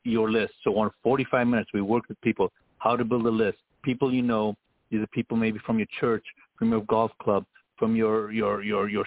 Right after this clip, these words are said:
sports group, from your business, wherever. We showed you how to build the list. This is a list of patriots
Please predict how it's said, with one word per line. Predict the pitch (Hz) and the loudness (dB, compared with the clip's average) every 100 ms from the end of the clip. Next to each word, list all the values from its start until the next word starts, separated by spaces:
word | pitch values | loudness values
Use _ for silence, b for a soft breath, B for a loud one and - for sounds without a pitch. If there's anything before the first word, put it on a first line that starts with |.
| - | -6
sports | - 127 120 - | -2 -2 -2 -4
group, | 113 101 - B B _ - | -2 -2 -4 B B _ -2
from | 117 113 | 2 2
your | 113 95 104 - | 2 -2 -4 -2
business, | 123 117 110 95 - | 0 0 -2 -2 -4
wherever. | 117 131 120 107 95 | 0 2 2 0 -2
We | 95 - | -4 -4
showed | 117 | 0
you | 113 | 2
how | |
to | 107 - | 0 2
build | 113 107 | 0 0
the | 98 | 0
list. | 104 95 - _ _ _ b b _ | 2 0 -2 _ _ _ b b _
This | 107 - | -6 -2
is | 110 | 2
a | |
list | 113 113 - | 2 2 0
of | 104 | -6
patriots | - 120 - 101 95 | -2 -4 -2 -2 -2